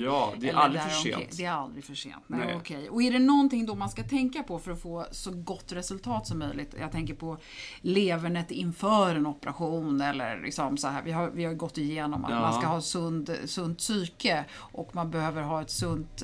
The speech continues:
Speaker 2: bankkonto också.
Speaker 1: <clears throat>
Speaker 2: Men vad, vad behöver man liksom tänka, vad borde man tänka på mer?
Speaker 1: Ja, inför en operation. Jag tycker det viktigaste är att man ska, eh, ha en, en, ett lugn i sin själ. Att man, att man är stabil.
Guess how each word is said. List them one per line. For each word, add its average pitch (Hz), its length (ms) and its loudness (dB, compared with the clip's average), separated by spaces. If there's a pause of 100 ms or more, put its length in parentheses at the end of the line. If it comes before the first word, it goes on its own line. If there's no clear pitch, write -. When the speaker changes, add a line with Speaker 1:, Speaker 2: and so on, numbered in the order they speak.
(120)
Speaker 2:
bankkonto 185 840 6
också. 135 500 0
Speaker 1:
<clears throat> - 60 -6
Speaker 2:
Men 190 140 0
vad, 202 220 8 (560)
vad 247 180 12
behöver 226 440 8
man 196 160 4
liksom 196 260 -2 (100)
tänka, 202 340 -2
vad 208 300 -4
borde 214 220 -4
man 208 160 -4
tänka 214 260 -4
på 214 120 -8
mer? 165 340 -4 (640)
Speaker 1:
Ja, 139 120 -4
inför 139 420 8
en 131 80 2
operation. 117 500 -4 (240)
Jag 175 300 0
tycker 131 200 -2 (140)
det 170 80 -4
viktigaste 175 680 -2
är 113 140 0
att 107 100 -4
man 110 120 0
ska, 104 160 -4 (480)
eh, 107 80 -10 (840)
ha 110 280 0 (100)
en, 107 320 0
en, 104 280 -2
ett 101 280 -6 (120)
lugn 117 600 4
i - 120 -2
sin 117 200 2
själ. - 460 2
Att - 160 -2
man, 135 240 4 (300)
att 170 140 -2
man 190 140 4
är 160 40 4
stabil. 170 600 4